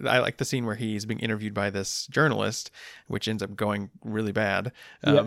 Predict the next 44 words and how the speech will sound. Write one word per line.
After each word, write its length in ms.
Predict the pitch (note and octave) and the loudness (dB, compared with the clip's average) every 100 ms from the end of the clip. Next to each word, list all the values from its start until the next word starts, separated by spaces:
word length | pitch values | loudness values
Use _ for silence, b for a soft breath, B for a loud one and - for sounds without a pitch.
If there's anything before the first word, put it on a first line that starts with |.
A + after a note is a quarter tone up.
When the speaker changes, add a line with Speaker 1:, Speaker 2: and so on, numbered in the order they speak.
| A2+ | 4
Speaker 1:
but, 380 | A2+ A2 - - | 2 2 -2 -8
but 260 | C#3 A#2 A2+ | -4 -2 -2
he 160 | - | -4
spends 260 | A#2+ A#2+ G#2+ | -6 -4 -6
the 40 | |
first 380 | G#2 G#2+ - - | -2 -2 -2 -4
several 220 | A#2 G#2+ | -4 -2
minutes, 340 | G#2 A#2 A2 - | 0 0 -2 -2
like, 240 | G#2+ - b b b b - | -6 -8 b b b b 0
talking 280 | A#2+ A#2 | 2 2
about, 140 | A#2 G#2 | 2 0
like, 140 | G#2 | -2
here's 300 | - A#2 G2+ | -2 -2 -2
why 520 | G#2+ G2 G2+ G2 G2+ G#2+ - - - G2+ | -2 0 2 2 0 -6 -18 -18 -14 -8
I, 140 | A2 G2+ | -2 -2
I 80 | G#2 | -2
believe 400 | G#2 F#2+ G2 G2 | -4 -6 -6 -6
these 200 | G2+ G#2 - - | -8 -8 -10 -10
neo-Nazi 560 | G#2 G#2 G2 G2 G#2 | -6 -4 -4 -4 -6
things. 360 | - G2 A2 A2 | -6 -6 -6 -6
And, 140 | G#2+ | -4
like, 160 | G#2+ - | -4 -6
he, 100 | C#3 - | -12 -14
he, 320 | - A#2 G#2+ - b b b b - | -10 -8 -8 -10 b b b b -6
um, 260 | G2 F#2+ - | -4 -4 -4
with 280 | A#2 A#2 | -2 -2
conviction. 500 | - A2 G#2 - G2 - | -2 -2 -2 -2 -4 -2
And, 160 | A#2 A#2 b b | -4 -6 b b
and 80 | C3 | 2
that's 160 | C3+ | 4
another 160 | C3+ A#2+ | 4 4
point, 260 | - A2 G#2 | 4 0 0
is 80 | |
that 160 | A2 - - | 0 -2 -4
Ryan 360 | C3+ A#2 B2+ C3+ | -4 2 4 6
Gosling 500 | A2+ A2+ - G2+ G2+ | 4 4 -2 -4 -4
in 200 | G#2+ G#2+ | -6 -4
kind 220 | A#2 G#2+ | -2 -2
of 60 | |
indie 300 | - A2+ A2+ | -2 -2 0
mode 320 | B2 B2+ C#3 C#3 | 2 4 2 2
like 160 | C#3 | 0
this 240 | C#3 C#3+ - | 2 0 0
is 260 | A2 - | -4 -6